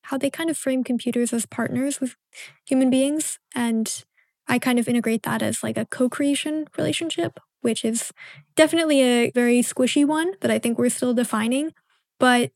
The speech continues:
there's something that feels very like a breath of fresh air to think about the computer as, like, a counterpart instead of something that is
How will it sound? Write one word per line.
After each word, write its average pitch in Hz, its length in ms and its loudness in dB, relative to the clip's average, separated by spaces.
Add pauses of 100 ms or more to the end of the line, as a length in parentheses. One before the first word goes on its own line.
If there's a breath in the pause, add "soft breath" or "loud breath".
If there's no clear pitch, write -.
there's 254 200 8
something 247 600 4
that 220 180 0
feels 240 380 2
very 226 420 2
like 233 160 0
a 233 80 0
breath 220 240 -2
of 247 100 0
fresh 226 280 -2
air 233 260 2
to 247 100 -2
think 240 220 0
about 226 280 -4 (100)
the 220 320 0
computer 262 400 2
as, 233 200 0
like, 220 180 -4
a 220 220 -2 (320 loud breath)
counterpart - 640 0
instead 233 400 -2
of 226 100 0
something 233 400 -2
that 220 200 -2
is 220 440 0